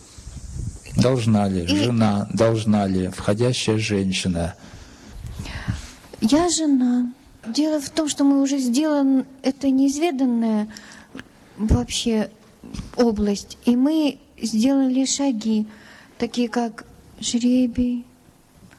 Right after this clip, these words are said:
Speaker 2: выбирает муж, решают женщины. И я старалась решать в пользу сестры. А эти
Speaker 1: Сейчас мне
Speaker 2: действия
Speaker 1: будет не совсем понятно. Если вы поторопились, то вы
Speaker 2: Ну.
Speaker 1: сами создали проблему,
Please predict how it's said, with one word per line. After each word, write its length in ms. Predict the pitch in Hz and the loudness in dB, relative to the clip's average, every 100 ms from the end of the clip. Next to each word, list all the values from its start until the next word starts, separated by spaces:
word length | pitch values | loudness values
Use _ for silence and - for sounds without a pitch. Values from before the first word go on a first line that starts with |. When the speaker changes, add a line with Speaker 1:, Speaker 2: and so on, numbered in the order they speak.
| _ _ | _ _
Speaker 2:
выбирает 580 | - 226 247 262 240 226 | -2 0 2 2 0 0
муж, 400 | 226 226 233 - | 0 2 0 -2
решают 580 | - 240 233 - 254 220 | -4 -2 0 0 0 0
женщины. 680 | 226 226 226 214 - 226 226 - - - - - | 0 0 0 -2 -2 -2 -4 -8 -16 -20 -20 -2
И 60 | 226 | 0
я 120 | 269 | 0
старалась 500 | 269 254 262 269 262 | -2 0 2 0 -2
решать 380 | 233 220 262 254 | -4 -2 -4 -6
в 180 | - | -6
пользу 260 | - 233 247 | -4 -2 0
сестры. 600 | 233 240 - - 220 220 214 - - - - - - - - - | -2 -2 -2 0 0 0 -4 -12 -20 -20 -20 -20 -14 -10 -8 -2
А 60 | 233 | 2
эти 160 | 131 123 | 2 2
Speaker 1:
Сейчас 20 | |
мне 140 | 110 285 | 2 2
Speaker 2:
действия 460 | 117 - 113 107 | 0 0 2 2
Speaker 1:
будет 340 | 104 104 104 - | 2 0 0 -2
не 140 | 110 | -2
совсем 360 | - - 117 107 | -2 -2 0 2
понятно. 680 | 113 117 131 123 - - - - - - - - | 2 2 2 -2 -6 -12 -12 -16 -16 -16 -16 -4
Если 320 | - 117 - 120 | 0 0 0 0
вы 140 | 117 | 0
поторопились, 880 | 113 113 117 117 - 151 87 - - - - - - - - | 0 0 0 0 0 -2 -2 -4 -10 -12 -20 -20 -20 -20 -6
то 120 | - | -2
вы 360 | 107 131 127 117 - - - - - - - - - - - - - | 2 2 0 -2 -8 -20 -20 -20 -20 -20 -20 -20 -20 -20 -20 -18 -4
Speaker 2:
Ну. 120 | 240 | -2
Speaker 1:
сами 260 | 240 135 127 | 2 2 2
создали 480 | - 117 107 113 107 | 0 -2 0 0 0
проблему, 800 | - 110 95 87 76 73 73 | 0 -2 0 -2 -4 -6 -10